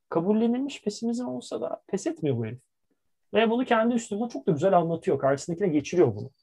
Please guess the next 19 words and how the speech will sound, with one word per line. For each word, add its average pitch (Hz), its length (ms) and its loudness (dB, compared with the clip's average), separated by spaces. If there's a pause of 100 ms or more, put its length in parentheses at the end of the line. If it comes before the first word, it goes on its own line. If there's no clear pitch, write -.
(200)
Şeyi 220 260 4
de 220 60 -2
tahmin 202 300 2
ediyorum. 156 240 0
İnsan 160 240 -4
kendi 165 280 -2
yaptığı 165 380 0
işin 190 220 -6
üzerine, 170 580 0 (360)
e, - 20 8 (440)
bir 135 60 -8
şey 175 240 2
demekte 165 360 -2
bir 160 80 -8
çekinir, 156 640 -4
belki 156 340 4
rahat 156 240 0
edemez. 151 460 -4
Hani 175 280 -6